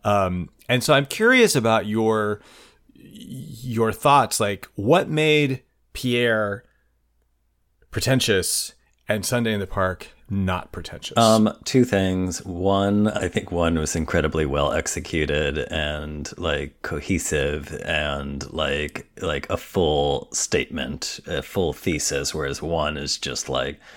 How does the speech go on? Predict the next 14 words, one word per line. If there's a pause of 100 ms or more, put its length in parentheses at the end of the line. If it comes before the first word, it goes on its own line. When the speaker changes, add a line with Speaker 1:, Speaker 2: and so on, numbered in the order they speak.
(160)
Speaker 2:
haphazard
and
scattered.
Um,
so
that,
I
think,
just,
like,
the
execution
of
it.